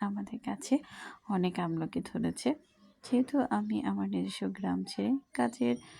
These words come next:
আহ, কারণে শহরে থাকা হয়, তো ঈদের ছুটি মানেই তো বাড়িতে যাওয়া। তো সবার মতো আমিও বাড়িতে গিয়েছিলাম। গাছে এত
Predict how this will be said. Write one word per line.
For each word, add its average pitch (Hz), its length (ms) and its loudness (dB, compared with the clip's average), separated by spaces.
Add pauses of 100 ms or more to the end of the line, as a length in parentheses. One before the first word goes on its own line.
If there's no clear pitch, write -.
(580)
আহ, 196 280 6
কারণে 190 500 6 (340)
শহরে 202 360 2
থাকা - 340 -4
হয়, 208 280 0 (600)
তো 208 340 2 (460)
ঈদের 214 280 2
ছুটি 214 300 0
মানেই 214 300 2
তো 240 120 2
বাড়িতে 190 400 2
যাওয়া। 190 320 -2 (100)
তো 269 80 2
সবার 240 280 8
মতো 226 220 2
আমিও 196 280 0
বাড়িতে 196 360 -2
গিয়েছিলাম। 190 540 -2 (1160)
গাছে 220 420 2
এত - 480 -4